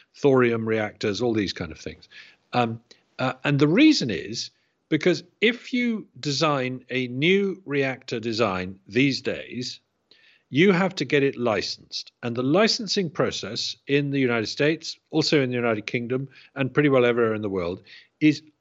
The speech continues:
unbelievably expensive and time-consuming.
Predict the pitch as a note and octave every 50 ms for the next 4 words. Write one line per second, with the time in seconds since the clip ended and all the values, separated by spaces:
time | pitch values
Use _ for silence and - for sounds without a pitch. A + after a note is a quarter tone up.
0 | _ - B3+ C4+ B3+ B3+ B3+ B3+ A#3 A#3 G#3 F3+ C#3 A2+ F2+ F2 F#2+ E2 F2+ G2
1 | G2 F#2+ F#2+ - - - A2+ G#2+ F#2+ - - A2 G2+ F#2+ F#2+ - _ _ _ -
2 | A2+ G2+ - - G2 E2+ D2+ D2+ - F#2+ F2 - - - - - - -